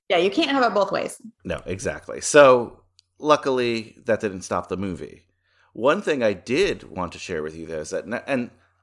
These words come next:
Speaker 2: I don't know how they did this because it was during the pandemic, but Netflix had a really cool and interesting campaign in, uh, London and in England for the film. They looked for a bunch of statues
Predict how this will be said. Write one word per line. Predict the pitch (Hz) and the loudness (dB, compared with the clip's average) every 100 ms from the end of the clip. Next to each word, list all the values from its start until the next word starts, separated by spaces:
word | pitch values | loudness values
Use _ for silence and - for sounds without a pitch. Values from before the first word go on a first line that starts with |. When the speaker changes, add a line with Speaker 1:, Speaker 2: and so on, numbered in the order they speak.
| _ _ | _ _
Speaker 2:
I | 151 | 0
don't | 208 | 2
know | 156 | 4
how | 117 120 | 4 4
they | 127 | 2
did | 143 | -4
this | 160 | -8
because | - 110 101 | -8 -12 -10
it | |
was | 90 | -10
during | 78 92 98 | -6 -4 -4
the | 104 | -6
pandemic, | 110 101 107 120 123 - - - _ | -6 -6 -6 -8 -10 -16 -20 -20 _
but | - - | -8 -6
Netflix | 107 113 - 127 123 - | -4 -4 -2 -4 -4 -6
had | 120 104 | -2 0
a | 92 | -2
really | 92 120 170 165 - _ _ - | -4 -4 -2 -4 -6 _ _ -16
cool | - 131 147 123 | -6 -4 0 0
and | 98 | 0
interesting | 113 113 104 113 98 | -6 -8 -10 -8 -10
campaign | - 101 85 104 107 101 92 90 _ _ - - _ _ _ | -8 -8 -8 -6 -6 -4 -8 -10 _ _ -20 -20 _ _ _
in, | 98 120 117 107 101 92 _ _ _ _ _ _ | -6 -2 -2 -2 -6 -10 _ _ _ _ _ _
uh, | 110 98 | 2 2
London | 95 117 160 143 90 87 | 4 4 4 0 -2 -2
and | 90 95 | -4 -6
in | 85 95 92 | -6 -8 -6
England | 92 131 120 92 87 - _ _ - | -4 -2 -2 -2 -6 -12 _ _ -20
for | - 131 123 | -4 0 2
the | 104 | 0
film. | - - 135 110 80 71 _ _ _ _ | -4 0 0 0 -2 -8 _ _ _ _
They | 123 | -2
looked | 120 110 151 156 | -2 0 -2 -2
for | 156 127 | -2 -2
a | |
bunch | 95 117 127 | 0 -2 -4
of | - | -8
statues | - 113 107 - 110 101 101 | 0 0 0 -8 -8 -8 -10